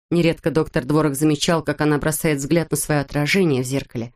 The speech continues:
над раковиной. Совершенно ли прическа?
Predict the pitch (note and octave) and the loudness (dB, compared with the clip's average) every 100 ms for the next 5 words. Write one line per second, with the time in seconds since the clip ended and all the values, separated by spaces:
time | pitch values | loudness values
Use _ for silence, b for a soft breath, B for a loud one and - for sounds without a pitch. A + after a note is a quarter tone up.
0 | - A3 D3 - A2 G2+ C#3+ _ _ _ | -4 -2 -2 -4 -8 -10 -12 _ _ _
1 | - E3+ F3+ - F#4+ D#4 G3 - C#3+ - | -4 0 0 2 4 4 4 0 -2 -2
2 | D3 - - G3 | -2 -4 -8 -12